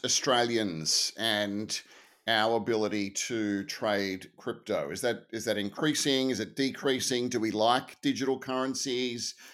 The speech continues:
Are we wary of it? Are we skeptical? Are we, like, right into it? What's, what's your sense of where Australia sits with,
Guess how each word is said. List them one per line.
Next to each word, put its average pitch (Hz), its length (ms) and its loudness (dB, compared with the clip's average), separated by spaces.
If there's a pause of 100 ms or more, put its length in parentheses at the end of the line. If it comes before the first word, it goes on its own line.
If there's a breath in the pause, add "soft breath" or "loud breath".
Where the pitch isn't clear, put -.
(120)
Are 120 100 2
we 104 160 0
wary 135 440 4
of 131 220 4
it? 127 180 2
Are 117 40 0
we 101 120 -4
skeptical? 127 800 -2
Are 110 60 -2
we, 107 140 0
like, 104 200 2
right 127 320 4
into 127 340 4
it? 123 120 -2
What's, 139 480 -2
what's 139 280 -2
your 127 280 0
sense - 560 -2 (340 soft breath)
of 110 160 -6
where 107 200 2
Australia 101 480 0
sits - 420 -6
with, 98 260 -8